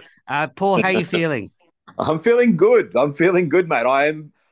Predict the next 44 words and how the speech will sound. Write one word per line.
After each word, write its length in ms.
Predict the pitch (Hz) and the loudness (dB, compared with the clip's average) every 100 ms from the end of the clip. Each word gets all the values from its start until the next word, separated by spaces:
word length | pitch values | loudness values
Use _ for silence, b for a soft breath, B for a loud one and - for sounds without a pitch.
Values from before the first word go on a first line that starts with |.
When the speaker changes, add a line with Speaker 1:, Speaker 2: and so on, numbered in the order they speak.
| b | b
Speaker 1:
I'm 160 | 151 156 | -2 0
able 180 | 202 226 | 0 -2
to 140 | 214 | -2
be 240 | 175 185 175 | 0 0 -2
objective 720 | 147 127 135 190 _ 143 120 | -8 -6 -6 -6 _ -12 -8
when 140 | 139 | -8
I'm 120 | 131 | -8
talking 320 | 123 147 143 | -8 -10 -8
about 220 | 139 110 113 | -8 -8 -8
it, 80 | 117 | -10
but 140 | - | -10
then 160 | 151 151 | -10 -6
when 100 | 139 | -4
I 80 | |
watch 300 | 135 151 156 | -2 -2 -4
it, 80 | 135 | -4
I 100 | 123 | -4
can 220 | 127 131 | -4 -10
feel 400 | 123 151 139 143 - _ | -12 -6 -6 -6 -12 _
patriotic 580 | 175 156 156 151 151 156 | -6 -6 -4 -2 -2 -6
and 140 | 160 | -10
parochial. 500 | 160 156 185 - 113 | -4 -4 -4 -8 -8
And 240 | 123 135 135 b b b b _ _ _ | -8 -10 -14 b b b b _ _ _
let's 220 | 160 190 196 | -4 -4 -2
party 380 | 202 214 220 | -2 0 0
like 260 | 208 202 208 | 0 0 -2
it's 180 | 196 _ | -8 _
nineteen 280 | 170 220 214 | -4 -2 -2
eighty-nine 680 | 208 202 202 202 185 160 135 | -2 -4 -4 -4 -4 -6 -8
or 160 | 147 151 | -10 -8
nineteen 320 | 190 202 180 | -6 -6 -6
ninety-three 560 | 180 180 165 185 180 | -10 -12 -14 -6 -4
or 60 | 160 | -4
nineteen 240 | 196 196 | -6 -6
ninety-seven 500 | 190 180 170 196 175 | -10 -14 -10 -8 -8
or 60 | 170 | -10
two 160 | - 180 | -8 -8
thousand 340 | 165 165 160 | -4 -6 -6
and 160 | 156 151 | -10 -8
one. 320 | 160 156 160 _ _ - | -8 -8 -14 _ _ -4
This 180 | 175 175 | -4 -2
was 140 | 170 | -6
a 40 | |
day 520 | 143 151 143 143 143 | -4 -2 -2 -2 -4